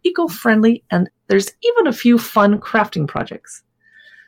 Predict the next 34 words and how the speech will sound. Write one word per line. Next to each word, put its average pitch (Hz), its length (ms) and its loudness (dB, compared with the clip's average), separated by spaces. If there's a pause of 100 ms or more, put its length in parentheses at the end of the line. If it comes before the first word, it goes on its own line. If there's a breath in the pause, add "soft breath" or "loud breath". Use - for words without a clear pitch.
So 170 580 0
the 175 60 -8
chapters 226 540 0
include 160 440 -2
breakfast, 233 600 -2
snacks, 190 420 -2
soups - 360 -4
and 262 120 -2
salads, 185 600 -2
mains 240 540 0
and 247 140 2
sweets. - 600 -4 (240)
And 160 100 0
I'm 156 100 2
gonna 156 160 0
take 226 300 -2
a 208 60 -2
peek 320 360 -4
and - 80 -2
see - 180 -4
if 208 100 -4
I - 80 -2
can 196 140 -6
see 220 200 -4
some 196 200 0
of 170 80 0
the 160 80 2
recipes. 262 600 0
Oh, 494 220 4
here's 185 220 0
one 202 180 2
for 170 220 -2
homemade 226 400 0
granola. 190 640 2